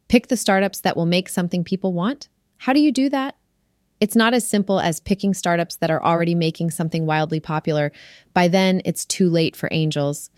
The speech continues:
V Cs will already be onto them. As an angel,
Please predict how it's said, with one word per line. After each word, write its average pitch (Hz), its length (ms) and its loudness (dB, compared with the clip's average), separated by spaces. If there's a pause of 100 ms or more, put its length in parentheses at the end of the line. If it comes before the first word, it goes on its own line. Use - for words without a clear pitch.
(400)
V 190 160 4
Cs 165 480 0
will 151 220 0
already 160 300 2
be 156 120 -2
onto 147 280 -2
them. 147 320 -6 (800)
As 190 140 2
an 190 100 2
angel, 202 540 2